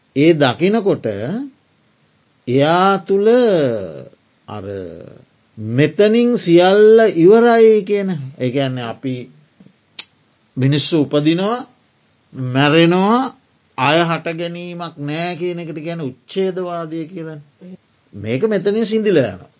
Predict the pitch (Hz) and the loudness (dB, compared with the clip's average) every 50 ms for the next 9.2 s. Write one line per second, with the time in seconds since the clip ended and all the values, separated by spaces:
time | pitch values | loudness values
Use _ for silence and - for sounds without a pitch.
0 | - - - - _ - 127 107 110 127 123 123 117 117 117 113 - 113 110 104 | -20 -20 -20 -18 _ -12 -10 -6 -6 -6 -6 -4 -4 -4 -4 -4 -4 -6 -8 -8
1 | 98 101 90 - 95 98 101 101 101 101 98 95 101 107 95 104 104 98 101 95 | -8 -10 -10 -10 -10 -10 -8 -8 -10 -10 -10 -10 -12 -12 -12 -12 -12 -12 -12 -12
2 | 107 104 120 147 165 156 139 123 120 - 117 113 107 110 107 104 101 - 107 101 | -12 -12 -10 -10 -10 -8 -10 -10 -10 -8 -10 -8 -8 -8 -8 -8 -10 -12 -10 -10
3 | 98 95 92 95 101 98 98 98 98 98 95 98 98 95 92 98 95 98 98 92 | -10 -10 -12 -12 -14 -14 -12 -12 -12 -12 -12 -14 -16 -18 -16 -16 -16 -16 -16 -16
4 | 101 104 120 147 156 156 127 107 104 101 98 101 107 95 98 101 95 92 95 - | -16 -16 -16 -16 -14 -12 -12 -10 -10 -12 -12 -12 -12 -12 -12 -12 -12 -14 -16 -16
5 | 98 98 92 98 92 90 90 - 92 95 95 95 101 95 92 87 - 98 92 - | -16 -16 -14 -14 -14 -14 -16 -16 -16 -16 -14 -14 -14 -14 -16 -18 -18 -18 -16 -16
6 | 107 104 95 113 117 131 147 165 185 185 _ _ _ _ _ _ - 107 107 104 | -16 -16 -14 -12 -12 -10 -10 -10 -12 -14 _ _ _ _ _ _ -14 -12 -10 -8
7 | 104 104 107 107 107 104 104 107 107 104 101 - 101 101 101 101 95 92 90 90 | -8 -6 -6 -6 -8 -8 -8 -8 -10 -10 -12 -12 -12 -10 -10 -8 -8 -8 -10 -8
8 | 92 95 95 98 101 101 95 - 110 104 101 110 110 104 - 117 98 98 117 120 | -8 -8 -8 -8 -10 -10 -10 -8 -8 -8 -8 -8 -8 -8 -8 -8 -6 -6 -6 -6
9 | 127 147 160 190 | -4 -4 -6 -6